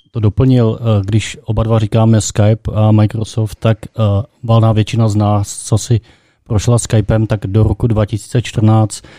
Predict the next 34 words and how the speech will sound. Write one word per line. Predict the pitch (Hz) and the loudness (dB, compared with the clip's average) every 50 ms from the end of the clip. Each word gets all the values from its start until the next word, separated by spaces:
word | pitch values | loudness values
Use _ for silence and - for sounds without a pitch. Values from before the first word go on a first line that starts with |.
| - - | -20 -20
všichni | _ - - 113 - 113 113 | _ -4 -2 0 2 4 4
měli | 113 113 110 113 110 | 4 4 4 4 2
na | 110 110 | 2 2
LinkedIn | 107 107 104 107 110 113 - - 110 - 120 117 | 2 2 2 2 2 2 2 0 -2 0 0 0
napsaný, | 113 107 - - - 107 104 107 104 107 107 | 0 0 -2 -2 0 2 4 4 4 4 2
že | 101 104 113 107 92 - _ _ _ _ | 2 2 0 0 -2 -4 _ _ _ _
pracujeme | - 117 107 98 - - 113 110 113 110 101 | -6 -4 -2 -2 -2 0 2 4 4 4 2
pro | - - 117 | 0 -2 -2
Skype | - - - - 98 98 104 107 - - - - _ | -6 -6 -2 0 0 2 0 0 -4 -8 -18 -12 _
a | - 117 110 110 110 107 - | -2 0 0 0 0 0 0
kolem | - 113 107 110 110 113 110 107 110 117 | 0 2 4 4 4 4 4 2 2 0
dva | 110 110 107 | -2 -2 -2
tisíce | - - 113 - - - 117 104 | 0 -2 -2 -4 -4 -2 -2 -2
čtrnáct, | - - - 104 104 101 | -2 0 0 2 2 2
dva | 95 98 92 | 2 -2 -2
tisíce | - 104 - - - - 110 | -2 -4 -6 -6 -6 -6 -4
patnáct | - 98 92 - 107 95 92 95 - | -4 -4 -4 -2 -2 0 0 -2 -2
jsme | - - 98 92 - - _ _ _ _ _ _ _ _ _ | -2 0 0 0 -2 -4 _ _ _ _ _ _ _ _ _
přešli | - - 110 101 - - 107 104 107 104 104 101 | -6 -4 -2 -2 0 0 2 4 4 4 2 0
a | 95 104 101 95 98 98 | 0 -2 -2 -2 -2 -2
většina | 98 104 98 - - 104 | -2 -4 -4 -2 0 0
lidí | 92 92 98 98 | 0 2 0 0
se | 95 - 107 | -2 -2 -2
tam, | - 101 98 98 98 92 | 0 0 0 0 0 -2
eh, | 92 101 95 92 98 95 85 - _ _ _ _ _ _ _ _ _ _ _ _ _ _ | -2 -4 -2 -2 -2 -4 -4 -6 _ _ _ _ _ _ _ _ _ _ _ _ _ _
to | - 113 | -6 -4
přepsala | - - - 98 - - - 104 98 | -2 0 -2 -2 -4 -4 -2 0 2
na | 98 101 | 2 2
Microsoft. | 98 98 98 95 - - 107 - - 110 90 - | 4 4 2 2 0 -2 -4 -2 -2 -4 -4 -2
Takže | - 101 92 85 107 98 | -4 -4 0 0 0 2
změnila | 92 101 110 113 120 120 120 | 4 4 4 4 4 4 2
se | 113 - 123 | 0 -2 -4
ta | - 117 | -6 -6
kultura, | 107 - 117 104 104 - 117 117 113 110 107 110 104 104 | -6 -4 -6 -4 -2 0 0 0 2 2 2 0 0 -2